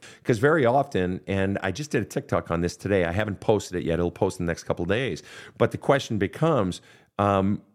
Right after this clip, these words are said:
what's the reason you wanna forgive? Is it that you're wanting to restore the relationship? Whatever it is that your father did, is it that you're wanting to restore the relationship? And if so, that implies to me that you're wanting something from that relationship.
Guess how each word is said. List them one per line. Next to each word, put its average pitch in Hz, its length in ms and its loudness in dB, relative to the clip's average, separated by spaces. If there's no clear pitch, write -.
what's 117 380 2
the 127 100 -6
reason 113 440 0
you 87 140 0
wanna 120 360 -2
forgive? 71 520 -6
Is 131 160 4
it 127 120 -4
that 113 180 -2
you're 127 100 4
wanting 120 320 2
to 104 140 -2
restore 113 580 2
the 92 120 -2
relationship? 90 920 -2
Whatever 135 420 4
it 131 60 2
is 107 160 2
that 92 180 -8
your 110 80 2
father 92 460 0
did, 98 400 0
is 110 160 0
it 113 100 -6
that 101 180 -6
you're 123 140 4
wanting 107 380 2
to 104 100 -4
restore 101 560 0
the 90 100 -2
relationship? 90 920 -2
And 117 140 2
if 107 100 2
so, 165 360 -2
that 98 120 4
implies 101 480 0
to - 80 -4
me 104 140 2
that 87 180 -2
you're 117 100 4
wanting 101 540 0
something 87 380 -4
from 135 460 0
that 85 220 0
relationship. 78 680 -2